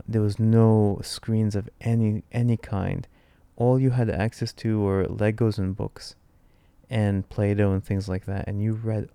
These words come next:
all the time. You just read and read and read. 'Cause,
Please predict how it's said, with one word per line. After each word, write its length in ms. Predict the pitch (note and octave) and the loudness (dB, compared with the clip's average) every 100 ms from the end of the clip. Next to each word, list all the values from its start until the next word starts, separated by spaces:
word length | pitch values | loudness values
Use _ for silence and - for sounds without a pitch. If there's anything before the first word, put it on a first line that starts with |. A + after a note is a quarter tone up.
| _ | _
all 420 | - A#2 A2+ A#2+ - | -6 -2 -2 -4 -8
the 80 | - | -10
time. 340 | - G2+ F#2+ | -6 -6 -6
You 140 | F2+ | -8
just 340 | A2 G#2+ - - | -6 -8 -10 -8
read 240 | G2 G#2 | -2 -2
and 240 | G#2+ G2 G2 | -2 -4 -2
read 160 | G#2 | -4
and 180 | G#2+ G2 | -4 -2
read. 220 | G2 F#2+ A2+ _ - | -2 -4 -6 _ -20
'Cause, 280 | - - | -20 -16